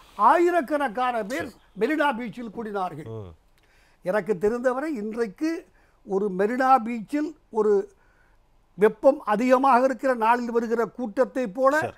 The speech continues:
Speaker 1: எந்த தலைவருக்கும் கூட்டம் வருகிற அளவுக்கு தலைவர்கள் இல்லை.
Speaker 2: ம்.
Speaker 1: அந்த, அந்த காலம்
Speaker 2: சரி,
Speaker 1: முடிந்து விட்டது.
Speaker 2: சரி.
Speaker 1: எனவே இன்றைக்கு வே-
Speaker 2: So, அதுவும் அந்த மாதிரி பல காரணங்கள் இருக்குது. ஓகே.
Speaker 1: இதை விட முக்கியமான காரணங்கள்
Speaker 2: சரி.
Speaker 1: இருக்கின்றன. எனவே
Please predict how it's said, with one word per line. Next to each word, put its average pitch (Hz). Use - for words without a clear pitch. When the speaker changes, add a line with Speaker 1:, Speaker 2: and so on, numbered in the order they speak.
Speaker 1:
எந்த 311
தலைவருக்கும் 311
கூட்டம் 294
வருகிற 285
அளவுக்கு 320
தலைவர்கள் 294
இல்லை. 226
Speaker 2:
ம். 113
Speaker 1:
அந்த, 185
அந்த 196
காலம் 294
Speaker 2:
சரி, -
Speaker 1:
முடிந்து 277
விட்டது. 185
Speaker 2:
சரி. 160
Speaker 1:
எனவே 240
இன்றைக்கு 226
வே- 202
Speaker 2:
So, 190
அதுவும் 202
அந்த 180
மாதிரி 208
பல 185
காரணங்கள் 196
இருக்குது. 113
ஓகே. 117
Speaker 1:
இதை 226
விட 302
முக்கியமான 302
காரணங்கள் 240
Speaker 2:
சரி. 285
Speaker 1:
இருக்கின்றன. 202
எனவே 196